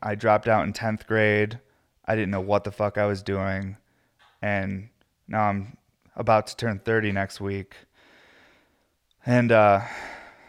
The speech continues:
I feel like this, this is success, like, having a family that's healthy, having a business, paying your bills, even if it's temporary.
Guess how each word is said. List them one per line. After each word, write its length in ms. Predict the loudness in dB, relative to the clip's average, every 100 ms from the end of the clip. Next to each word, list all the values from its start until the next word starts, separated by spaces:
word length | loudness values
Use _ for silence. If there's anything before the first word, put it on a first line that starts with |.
| -20 -14 -8
I 100 | -4
feel 220 | 2 4
like 260 | 4 2 -6 _ _ _ _ _ _ _ -14
this, 340 | -4 -2 -4
this 280 | -2 -2 0
is 160 | -2 -2
success, 500 | -8 -2 0 0 -2
like, 140 | -4
having 260 | -2 -2 -2
a 60 |
family 640 | -4 -2 -2 -2 -4 -4 -6 -12 _ _ _ _ _ _ _ _ -20 -14
that's 160 | -12 -4
healthy, 340 | -2 0 0
having 240 | 0 0
a 40 | -2
business, 460 | -2 -2 -2 -4
paying 260 | -6 -8 -6
your 100 | -4
bills, 560 | -4 -4 -6 -10 -16 -20 _ -20 -20 _
even 220 | -4 0 0
if 120 | -2
it's 160 | -6
temporary. 640 | -4 -4 -4 -6 -6 -6